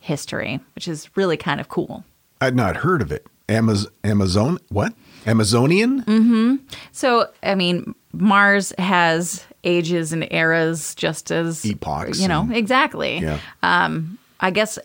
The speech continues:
Speaker 1: I'm not familiar with those
Speaker 2: Hmm.
Speaker 1: either. So
Speaker 2: Interesting.
Speaker 1: the Amazonian age is the youngest era in Martian geological history. That's something I learned today.
Speaker 2: That's fascinating.
Speaker 1: Right. Also,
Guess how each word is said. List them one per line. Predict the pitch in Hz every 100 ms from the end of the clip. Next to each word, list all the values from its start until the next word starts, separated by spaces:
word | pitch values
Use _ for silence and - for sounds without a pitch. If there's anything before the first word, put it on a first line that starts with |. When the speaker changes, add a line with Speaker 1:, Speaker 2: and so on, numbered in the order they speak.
| _
Speaker 1:
I'm | 165 196 226
not | 220 196 185
familiar | - 180 175 170 175
with | 165 165
those | 180 175 180 -
Speaker 2:
Hmm. | -
Speaker 1:
either. | 294 339 175 151 156 -
So | 147 185
Speaker 2:
Interesting. | 165 147 139 -
Speaker 1:
the | 202 175
Amazonian | 196 196 185 226 262 175
age | - 156 156 165 - - - -
is | 170 165 156
the | 170 170 -
youngest | 175 214 285 165 - - _ -
era | 151 147 160 185 196
in | 175 175
Martian | 180 156 - 185 202
geological | - 175 160 175 214 240
history. | 302 - - 160 -
That's | 254 330
something | - 269 269 269
I | 285
learned | 294 320 339 285
today. | - 220 190 151 143 165
Speaker 2:
That's | 196 -
fascinating. | - 90 - 80 67 71 - -
Speaker 1:
Right. | 359 381 381 381 381 - - - -
Also, | 466 403 - 175 185